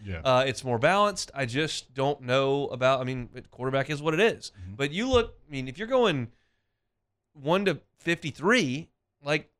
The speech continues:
Speaker 2: I think the Saints are m-, more complete than the Bucs are, especially with what's going on up front with the Bucs.
Speaker 1: Yeah, I, I think that's a, gonna be a huge question mark, uh, for the Bucs, and I think also injuries, uh, on other positions. I, I think right now you're going into the season with just Michael, uh, <laughs> Mike Evans healthy.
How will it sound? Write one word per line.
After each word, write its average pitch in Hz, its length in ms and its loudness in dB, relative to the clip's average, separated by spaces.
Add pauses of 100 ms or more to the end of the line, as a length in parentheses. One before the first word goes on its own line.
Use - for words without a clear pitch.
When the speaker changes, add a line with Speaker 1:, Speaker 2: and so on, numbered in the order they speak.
(260)
Speaker 2:
I 170 120 2
think 220 140 0
the 190 80 -6
Saints 196 360 0
are 170 200 0 (340)
m-, 135 140 -12 (180)
more 147 320 2
complete 170 640 -4
than 127 160 0
the 117 60 2
Bucs 120 280 2
are, 165 120 2
especially 185 500 2
with 160 140 -2
what's 170 180 -4
going 175 240 0
on 185 140 0
up 175 120 -2
front 180 200 -4
with 185 120 -10
the 170 80 -18
Bucs. - 480 -6 (100)
Speaker 1:
Yeah, 143 320 6
I, 127 240 4
I 135 40 2
think 139 220 0
that's 123 220 4
a, 113 200 6
gonna 113 140 6
be 104 120 4
a - 20 4
huge 110 440 4
question 107 360 4
mark, 101 340 6
uh, 98 200 4
for 107 200 4
the 95 100 2
Bucs, 98 320 2
and 107 100 6
I 107 60 6
think 110 240 2
also 113 420 4
injuries, 98 560 4
uh, 98 240 2
on 98 160 2
other 131 220 4
positions. 95 520 0
I, 101 240 2
I - 20 2
think 104 240 -2
right 101 200 2
now 104 220 4
you're 98 140 4
going 110 240 4
into 107 180 2
the 104 100 4
season 95 460 4
with 98 180 2
just 104 260 2
Michael, 101 400 4
uh, 98 300 6
<laughs> - 0 -
Mike 110 280 2
Evans 107 280 2
healthy. 107 420 2